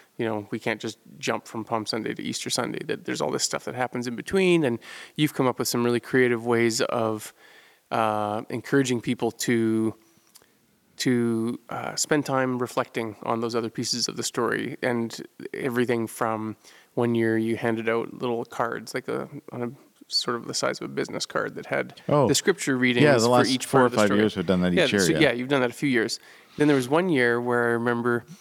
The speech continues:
Speaker 1: you had the idea that we would tell the story of Easter week by having a few different families in the community tell a piece of the story, um, by recording a little video clip, whether it
Speaker 2: Yes.
Speaker 1: was their kids,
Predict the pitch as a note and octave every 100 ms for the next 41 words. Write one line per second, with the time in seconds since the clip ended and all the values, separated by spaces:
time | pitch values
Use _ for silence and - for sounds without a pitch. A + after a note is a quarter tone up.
0 | _ _ C#3+ A#2 B2 B2 A#2 A#2 A#2 A2+
1 | A2+ A#2+ - B2 B2 A#2+ A#2 - C#3+ D#3
2 | D#3+ C#3+ - - B2+ A#2+ A#2 - A#2 -
3 | B2+ - - A2+ B2+ A#2 A#2 - - -
4 | _ _ _ B2 A2+ A2+ A2+ A#2+ - -
5 | C3 A#2+ B2 B2 B2 - E3 D3+ C3+ B2+
6 | - C3 C3 B2 B2+ B2 B2 - - A#2+
7 | A#2 - B2 A2+ A2+ A#2 A#2 - _ _
8 | _ _ - C3+ B2 - - - E3+ D#3
9 | B2+ B2 - A#2 A2+ A#2+ A#2+ C3+ - -
10 | _ B2 A#2 A2+ A2+ A2 - _ _ _
11 | B2 A#2 A#2+ - C3 B2+ A#2+ A#2 A#2 A#2+
12 | A#2+ A#2 - - - - B2+ A#2+ A2 -
13 | A2 C3 A#2 A#2 _ - D#3 C#3 C3+ -